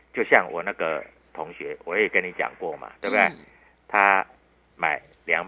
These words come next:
Speaker 1: 百八十块的这个力旺嘛，
Speaker 2: 对。
Speaker 1: 涨到两千多块，他本来是多少？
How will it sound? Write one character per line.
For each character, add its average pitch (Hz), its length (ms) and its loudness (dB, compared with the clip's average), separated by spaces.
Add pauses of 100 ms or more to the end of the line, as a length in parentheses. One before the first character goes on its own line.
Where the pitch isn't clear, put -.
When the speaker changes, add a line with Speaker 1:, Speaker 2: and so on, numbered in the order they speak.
Speaker 1:
百 69 180 -4 (100)
八 82 220 0 (100)
十 - 60 -20 (220)
块 71 180 -6 (120)
的 - 120 -12 (260)
这 - 80 -14
个 76 160 -12 (760)
力 95 160 -8
旺 85 240 0
嘛， - 100 -18 (200)
Speaker 2:
对。 175 320 -14 (260)
Speaker 1:
涨 82 140 0
到 95 120 2
两 80 180 -4
千 82 200 -8
多 78 140 -8
块， 78 220 -6 (1120)
他 123 200 8
本 87 200 0
来 92 240 2
是 101 300 -10 (100)
多 98 160 -2
少？ 73 220 0